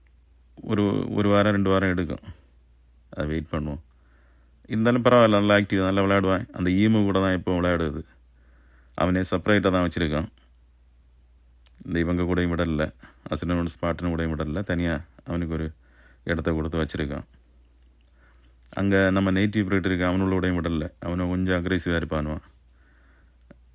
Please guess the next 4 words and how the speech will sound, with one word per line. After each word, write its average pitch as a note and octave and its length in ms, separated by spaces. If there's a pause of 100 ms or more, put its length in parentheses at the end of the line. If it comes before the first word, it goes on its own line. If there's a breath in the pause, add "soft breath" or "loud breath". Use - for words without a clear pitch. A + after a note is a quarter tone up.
(1160)
நம்ம F2+ 200
இப்ப F2+ 180
பார்த்துட்டு G2 380
இருக்கிறது G2+ 380